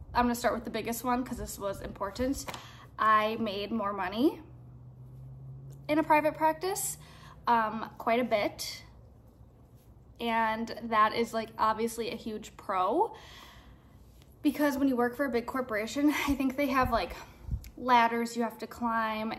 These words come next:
and you have to pay all the M As, like, the certain amount of money and blah, blah, blah.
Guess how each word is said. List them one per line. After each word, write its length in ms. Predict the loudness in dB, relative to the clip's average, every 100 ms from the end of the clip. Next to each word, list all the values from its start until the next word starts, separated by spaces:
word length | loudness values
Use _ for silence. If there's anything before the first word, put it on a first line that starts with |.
| -6
and 300 | -4 -4 -4
you 60 | -6
have 120 | -8
to 80 | -10
pay 220 | -8 -4
all 220 | 0 2 2
the 140 | -2
M 160 | -4 -6
As, 300 | -8 -8 -8
like, 160 | -8
the 80 | -10
certain 240 | -8 -8
amount 260 | -8 -8 -4
of 80 | 2
money 420 | 4 6 6 4
and 200 | 2 -2
blah, 160 | -2 0
blah, 160 | 0
blah. 360 | 2 4 4